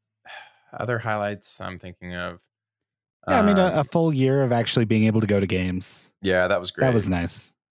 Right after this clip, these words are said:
Speaker 2: Uh, and it was, it was good to be there regularly.
Speaker 1: Mm-hmm.
Speaker 2: And, uh, I, I think it, you know, it, it's just a good time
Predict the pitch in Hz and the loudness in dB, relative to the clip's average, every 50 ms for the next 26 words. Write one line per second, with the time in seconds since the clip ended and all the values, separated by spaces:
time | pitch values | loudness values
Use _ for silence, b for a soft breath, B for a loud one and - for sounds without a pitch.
0 | _ - - 95 95 90 90 92 90 - - 110 110 110 107 107 110 - 120 113 | _ -8 -4 -4 -2 -2 -4 -4 -6 -2 0 2 2 4 4 2 2 2 2 2
1 | 110 107 107 - 127 127 120 120 117 107 113 110 104 107 107 107 101 101 95 90 | 2 0 0 0 0 2 2 0 0 2 2 2 4 4 2 2 2 0 0 0
2 | 101 101 95 98 95 95 95 92 92 92 90 92 - _ _ _ _ _ _ _ | 2 2 2 2 2 0 0 -2 -2 -4 -6 -10 -14 _ _ _ _ _ _ _
3 | _ _ _ _ _ _ _ _ - 90 87 - 95 92 90 90 87 82 69 78 | _ _ _ _ _ _ _ _ -12 -8 -6 -4 -2 -2 -2 -2 -4 -4 -4 -2
4 | 104 104 101 - - - 107 104 - 110 104 - 104 98 95 - - _ _ _ | -2 -2 -2 -2 -4 -2 0 0 2 2 2 2 2 0 -2 -4 -10 _ _ _
5 | _ _ _ _ _ _ _ _ _ - 160 151 139 147 156 147 - - 160 160 | _ _ _ _ _ _ _ _ _ 0 2 2 2 2 0 0 0 0 0 0
6 | - - - - - _ _ _ - - 180 - - - - 170 151 156 139 123 | -2 -4 -8 -12 -12 _ _ _ -2 -2 -2 -2 -4 -4 -2 0 0 2 2 2
7 | 110 92 98 107 - | 2 2 0 -2 -6